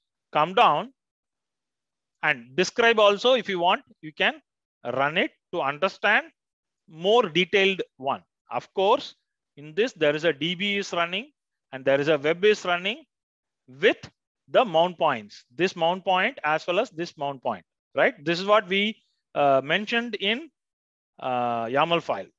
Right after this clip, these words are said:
while provisioning as, as a read write, right? So which machine is currently running node two, right? So go to node two and check this directories. Before that, node one also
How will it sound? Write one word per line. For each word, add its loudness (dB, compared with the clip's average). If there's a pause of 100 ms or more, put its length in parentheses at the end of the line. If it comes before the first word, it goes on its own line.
(440)
while 2
provisioning -4 (420)
as, 0
as 0
a 2
read 0
write, -2
right? 0 (600)
So 2 (760)
which -2
machine -4 (140)
is -2 (160)
currently 0
running -4
node -4
two, -8 (160)
right? 0 (680)
So -2 (520)
go 6
to -2
node 2 (100)
two -4 (480)
and -4 (260)
check 0 (100)
this -4
directories. -2 (760)
Before 0
that, 2
node 0
one -2
also -2